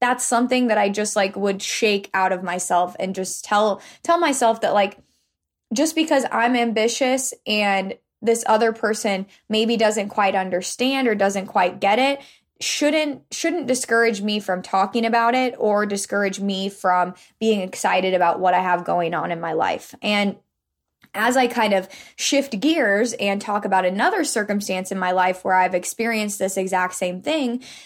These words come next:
that was when I quit my full-time, like, corporate wellness job and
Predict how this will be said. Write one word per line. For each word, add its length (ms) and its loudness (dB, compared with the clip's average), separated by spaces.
that 260 2
was 240 2
when 320 -2
I 360 0
quit 440 -2
my 540 0
full-time, 720 2
like, 360 -2
corporate 480 2
wellness 480 2
job 720 4
and 560 2